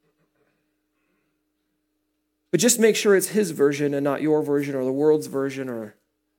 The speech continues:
or anything like that. And at the same time, we need to pray that we would have eyes to see like the Father sees, trusting in God that he'll redeem your story, but then right af-, as he's redeeming it, not after he's redeemed it, but as he's redeeming your story,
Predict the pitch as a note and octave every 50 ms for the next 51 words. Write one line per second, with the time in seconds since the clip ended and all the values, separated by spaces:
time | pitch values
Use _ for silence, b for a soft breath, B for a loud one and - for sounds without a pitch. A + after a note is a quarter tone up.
0 | _ _ _ _ _ _ _ - C3+ C#3+ D3+ D#3 D#3 D#3+ D3+ D3 C#3 C3+ C3 -
1 | D2+ - - _ _ _ _ _ _ _ _ _ _ _ _ _ _ _ _ _
2 | _ _ _ _ _ _ E3+ F3+ F3+ F3+ F3+ E3+ - G3 G3 G3 F#3+ G3 F3 E3+
3 | E3 E3+ E3+ E3+ D#3+ - - - - F3 F3 D#3+ C#3+ - D#3 D#3 D3+ D3 D3 C#3
4 | C3 B2+ C3 C#3+ C#3+ B2+ G#2+ G#2 - - - - - - - D#3 C3+ B2+ - -
5 | _ _ _ _ _ _ D3 C#3+ - B2+ - C#3 B2 A#2 A#2 B2 A#2 - - -
6 | C3+ A2+ - - - b b b b b - - F3 F3+ F3+ F3+ F3+ E3+ D#3+ D#3
7 | C#3+ D3+ D3 D#3 D3 A#2 G#2+ b b b b D3+ D#3 F3+ F3+ E3+ D3+ D3+ D3+ D3
8 | D3 D#3+ F3 F3 F3+ F3 F3 E3 - - F3+ F3+ E3+ D3+ C#3+ C3 C3 C#3 - D3
9 | C3+ C3+ C#3+ D3+ E3 E3+ E3+ E3+ E3+ E3+ B B B B - D#3 E3+ G3+ G#3+ A3
10 | G#3 - G#3+ G#3 F3+ E3+ F#3 D#3+ F3+ F#3+ E3+ D3 B2+ B2 D#3 E3+ G3 G3 G3 G3+
11 | A#3 - G3+ G3 F3 E3 D#3 D#3+ D3+ C#3 D3 D3+ D3 D3 D#3 D3+ E3 D#3 - -
12 | F3+ F#3+ G3+ G#3 G#3 G#3 - G3+ F3+ E3 F3+ E3+ D#3+ F3+ F3+ F#3 F3+ E3+ D#3+ D#3
13 | - - - D#3 D#3+ E3 F3+ G#3 G#3 G#3